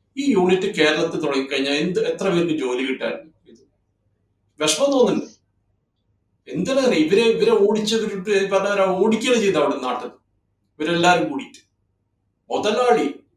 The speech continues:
അതാണ്, ഒരാള് ചെറിയൊരു പെട്ടിക്കട തുടങ്ങിക്കഴിഞ്ഞാൽ മുതലാളിയാവും, ബൂർഷ്യാവും.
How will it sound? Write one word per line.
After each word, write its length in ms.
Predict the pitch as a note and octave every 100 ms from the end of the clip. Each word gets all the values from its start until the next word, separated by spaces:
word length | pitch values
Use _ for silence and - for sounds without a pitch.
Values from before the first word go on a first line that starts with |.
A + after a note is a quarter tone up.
| _ _ _ C3+
അതാണ്, 380 | G3+ A3 - -
ഒരാള് 400 | D#3 F#3 C#3+ -
ചെറിയൊരു 300 | F#3 F3+ G#3+
പെട്ടിക്കട 460 | F#3+ E3+ G3+ G3+ G3+
തുടങ്ങിക്കഴിഞ്ഞാൽ 540 | F#3+ F#3 F#3+ F#3+ F3
മുതലാളിയാവും, 840 | E3 D3 D#3+ E3+ E3+ D#3 - - - _ _ -
ബൂർഷ്യാവും. 680 | D3+ G3 - G3 - -